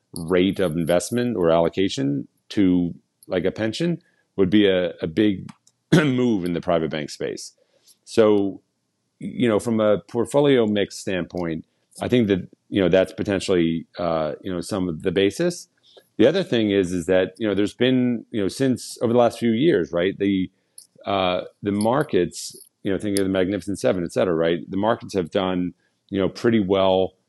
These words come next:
Twenty was a great year, right? Twenty-one was strong, twenty-two not so much, but twenty-three was great. Uh, you know, so if you, if you're an, if you're a R A and you're sitting there saying to your, um, you know, your client, "Look,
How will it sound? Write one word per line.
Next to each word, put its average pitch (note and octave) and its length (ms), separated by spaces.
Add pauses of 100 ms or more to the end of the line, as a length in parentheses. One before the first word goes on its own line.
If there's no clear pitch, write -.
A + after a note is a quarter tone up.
(140)
Twenty F#2+ 380
was F2 220
a - 40
great F2+ 340
year, F2+ 420
right? E2+ 240
Twenty-one F2+ 360
was F2+ 120
strong, F2+ 400
twenty-two E2+ 300
not D#2 180
so E2+ 80
much, A2+ 300
but - 120
twenty-three G2 380
was F2 140
great. F#2 380 (340)
Uh, F2 380 (400)
you B2+ 100
know, A2 80
so A2 160
if G2 100
you, G#2 240
if G#2 140
you're C#3 220
an, A2+ 280
if G2 120
you're C3+ 280
a A2 200 (100)
R G2 220
A E2 280
and D#2+ 100
you're F2 100
sitting F2+ 260
there E2+ 140
saying E2+ 360
to F#2 120
your, E2+ 500 (420)
um, E2 600
you G2+ 80
know, F#2 60
your F#2 100
client, B2 460 (1040)
"Look, B2 200